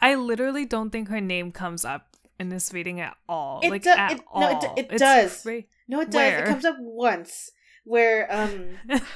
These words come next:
Speaker 2: either Squirrel Paw, is it Squirrel Paw or Leaf Paw thinking she's about to, d-,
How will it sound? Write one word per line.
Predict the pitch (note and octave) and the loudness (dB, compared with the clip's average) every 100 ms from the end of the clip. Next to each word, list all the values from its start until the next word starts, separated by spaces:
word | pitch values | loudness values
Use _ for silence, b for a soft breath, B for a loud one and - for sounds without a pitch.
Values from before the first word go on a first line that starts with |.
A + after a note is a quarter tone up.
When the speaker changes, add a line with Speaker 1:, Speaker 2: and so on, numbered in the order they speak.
| - | 0
Speaker 2:
either | C#4+ D#4 E4 | 2 4 2
Squirrel | - C4 A#3+ A#3+ | 0 0 0 0
Paw, | - B3+ - | -4 -6 -6
is | A#3 D#4 | -8 -12
it | C#4 | -16
Squirrel | - D4 | -12 -12
Paw | D4+ D4+ | -8 -8
or | C4+ | -8
Leaf | A#3 B3 | -8 -8
Paw | B3+ B3 | -8 -8
thinking | A#3+ G#3+ A3 A3 | -6 -10 -10 -14
she's | G#3+ G#3+ | -16 -18
about | G#3 F#3+ G3 | -14 -12 -12
to, | G3 | -12
d-, | F3+ | -14